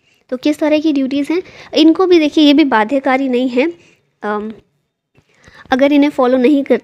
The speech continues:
किया जाता है तो किसी को सज़ा नहीं दी जा सकती या फिर न्यायालय के सामने नहीं लेकर जा सकते हैं कि देखिए, अपने मौलिक कर्तव्य को नहीं निभाया है इस व्यक्ति ने। ठीक है, लेकिन ये बस मेंशन की गई कि, अ, कुछ ऐसी ड्यूटीज होनी चाहिए। अगर हमें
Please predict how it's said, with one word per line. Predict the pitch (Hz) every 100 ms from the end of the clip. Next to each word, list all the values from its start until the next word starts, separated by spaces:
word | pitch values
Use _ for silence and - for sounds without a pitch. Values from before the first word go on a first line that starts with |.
| _
किया | 262 247
जाता | 240 226 214
है | 214 330
तो | 311
किसी | 277 269 269
को | 311
सज़ा | - 247 285
नहीं | 277
दी | 233
जा | 247 202
सकती | 247 208 277
या | 277
फिर | 262
न्यायालय | 285 247 247 269
के | 294
सामने | 269 240
नहीं | 247 254
लेकर | 233 220
जा | 208 214
सकते | - - 214
हैं | 214 - _ _ _ _
कि | 247
देखिए, | 233 247 262 262
अपने | 359 226 240
मौलिक | 240 220 220
कर्तव्य | 240 226 226 214
को | 220
नहीं | 240 262 262
निभाया | 240 220 214 196
है | 233 202 - - - -
इस | 240 240
व्यक्ति | 214 - 208
ने। | 90 - _ _ _ _ _ _ _ _ _ _ _ _ _ -
ठीक | 330
है, | 349
लेकिन | 247 247 294
ये | 294
बस | 311 330 -
मेंशन | 254 269 302 330
की | - 269
गई | 269 349
कि, | 381 294 294 269
अ, | 330 226
कुछ | 220 269 285
ऐसी | 254 294
ड्यूटीज | 233 226 262
होनी | 269 254 240
चाहिए। | 208 208
अगर | 233
हमें | 262 254